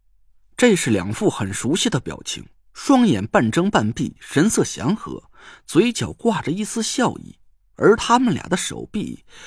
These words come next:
直直地朝上伸起，双手结出了一个怪异的手印。冥想天尊的死状一瞬间就出现在我的脑海里，我的震惊已经无法用语言表达出来了。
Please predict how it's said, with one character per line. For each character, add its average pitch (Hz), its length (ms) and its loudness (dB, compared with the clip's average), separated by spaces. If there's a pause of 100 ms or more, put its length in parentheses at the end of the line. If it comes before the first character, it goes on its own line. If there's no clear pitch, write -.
(140)
直 240 260 4
直 220 220 -2
地 220 80 0
朝 175 240 0
上 208 160 -2
伸 208 300 0
起， - 320 -12 (340)
双 226 300 4
手 64 200 -4
结 175 300 0
出 214 180 -6
了 165 80 0
一 139 140 -4
个 196 140 0
怪 202 300 0
异 156 260 -4
的 90 80 -8
手 - 200 -10 (100)
印。 208 220 -6 (1700)
冥 170 280 4
想 120 240 2
天 196 260 0
尊 196 160 -2
的 165 80 2
死 95 300 -6
状 156 200 0
一 185 280 -4
瞬 214 260 -2
间 208 240 2
就 180 100 2
出 208 240 -4
现 208 220 -2
在 170 140 0
我 110 120 -2
的 113 120 0
脑 139 200 4
海 175 280 -2
里， - 260 -8 (300)
我 123 160 2
的 165 100 2
震 165 320 0
惊 180 220 0
已 131 180 -4
经 190 160 0
无 180 240 -4
法 233 240 -6
用 196 180 0
语 110 140 -4
言 139 260 2
表 - 160 -6 (120)
达 180 160 -2
出 - 160 -6
来 - 140 -6
了。 - 180 -18